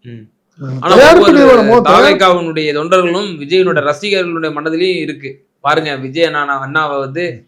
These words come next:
Speaker 1: இப்படி பி ஜே பி
Speaker 2: ஆமா,
Speaker 1: வந்து
Speaker 2: பி ஜே பிலாம் கிடையாது, திமுகன்னு
Speaker 1: ம்.
Speaker 2: சொல்லுது.
Speaker 1: ம்.
Speaker 2: அந்த ஒரு கூட்டம் இருக்கு, என்ன கூட்டிட்டு இருக்கு, என்னன்னே தெரியலையே.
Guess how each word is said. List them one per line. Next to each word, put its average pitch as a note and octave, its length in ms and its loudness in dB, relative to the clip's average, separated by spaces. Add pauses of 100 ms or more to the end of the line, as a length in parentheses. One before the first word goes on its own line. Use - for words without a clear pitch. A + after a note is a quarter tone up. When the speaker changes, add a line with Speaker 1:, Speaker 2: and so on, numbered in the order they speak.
(300)
Speaker 1:
இப்படி C#3+ 260 -8
பி D#3 120 -2
ஜே - 60 0
பி E3 100 2
Speaker 2:
ஆமா, C4+ 160 0
Speaker 1:
வந்து C#3+ 240 -6 (200)
Speaker 2:
பி B3+ 140 4
ஜே G4 160 0
பிலாம் D#4+ 260 -4
கிடையாது, A3 260 2
திமுகன்னு D4 440 -4
Speaker 1:
ம். A3 40 -4
Speaker 2:
சொல்லுது. G3 280 -4 (240)
Speaker 1:
ம். C3 180 -14
Speaker 2:
அந்த G#3+ 180 -6
ஒரு C#4+ 120 -2
கூட்டம் C#4 260 -4
இருக்கு, A#3+ 200 -2
என்ன D4 120 -4
கூட்டிட்டு C4 300 -2
இருக்கு, G3 200 -2
என்னன்னே D#4 280 -2
தெரியலையே. A#3+ 420 -2